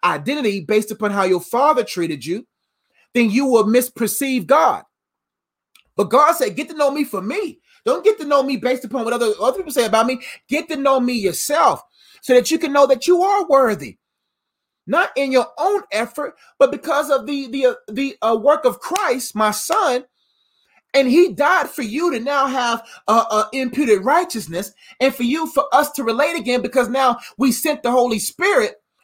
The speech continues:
to indwell you, to, to, to show you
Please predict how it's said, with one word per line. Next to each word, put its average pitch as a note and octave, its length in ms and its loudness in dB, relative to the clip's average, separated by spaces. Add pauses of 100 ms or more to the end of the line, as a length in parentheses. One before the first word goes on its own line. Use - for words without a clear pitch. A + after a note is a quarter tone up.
to C4 120 0 (100)
indwell A3 680 4
you, D#3 380 -2 (1040)
to, B3+ 180 0 (100)
to, - 220 -2
to B3+ 160 -4
show D#4+ 460 2
you A3+ 340 -2